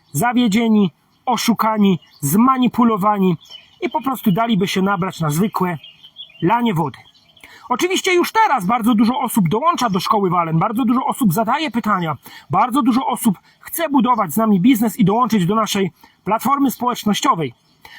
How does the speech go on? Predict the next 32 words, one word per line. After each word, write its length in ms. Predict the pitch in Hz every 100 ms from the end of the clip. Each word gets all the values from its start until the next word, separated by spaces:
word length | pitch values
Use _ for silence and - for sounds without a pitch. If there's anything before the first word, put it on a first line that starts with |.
| -
Ale 180 | 359 359
przypuszczam, 480 | - 285 339 302
że 80 | 233
gdybym 400 | 202 226 185 165 - _
lał 320 | 143 214 262
wodę, 380 | 208 233 196 190 156 - _
gdybym 240 | 156 196 214
stosował 520 | 233 - 233 214 196 _ _ _ _
psychologię 640 | - - 320 - 277 247 226
sprzedaży 640 | - - 220 233 196 208 175 _
na 100 | 185
tym 180 | 190 220
najgorszym 640 | 214 226 190 247 220 220 214
poziomie, 580 | 226 180 226 202 196 165 - _
w 100 | -
tym 180 | 233 220
najgorszym 500 | 214 247 247 226 196
znaczeniu, 500 | 208 208 285 226 208 - _
to 140 | - 311
tych 200 | 311 -
osób 280 | 269 254
byłoby 420 | 185 233 214 190 208 _
o 120 | -
wiele, 280 | 214 214 202
o 80 | 180
wiele 260 | 147 175
więcej. 440 | 156 160 147 - 113 _ - _
Ale 180 | 285 277
my 140 | 262
tak 200 | - 180
nie 120 | 254
działamy, 520 | 226 247 220 214 196